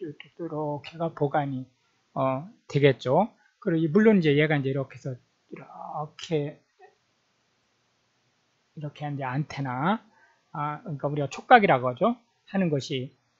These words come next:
되겠습니다. 그다음에 이제 요 부분이 이제 대학에 해당하는 부분이 되겠고, 요 부분이 이제 소학에 해당하는, 음, 것이 되겠습니다. 요게 이제 소학 수가 되겠고요.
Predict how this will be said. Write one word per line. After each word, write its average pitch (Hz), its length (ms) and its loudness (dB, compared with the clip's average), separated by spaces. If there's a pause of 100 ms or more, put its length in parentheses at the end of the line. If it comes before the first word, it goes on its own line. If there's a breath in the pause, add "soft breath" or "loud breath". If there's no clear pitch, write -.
(140)
되겠습니다. 135 720 -2
그다음에 147 300 -2
이제 135 200 -8
요 151 160 -2
부분이 156 340 0
이제 127 260 -8
대학에 139 1120 -4
해당하는 151 580 2
부분이 135 340 -4
되겠고, 131 560 -2 (280)
요 147 120 0
부분이 139 440 -4
이제 135 280 -6 (300)
소학에 160 1080 0 (300)
해당하는, 147 580 0 (360)
음, 165 240 -4
것이 135 320 -6
되겠습니다. 139 560 -6
요게 160 220 2
이제 151 320 0 (280 soft breath)
소학 202 540 8 (240)
수가 143 1120 -2
되겠고요. 143 540 0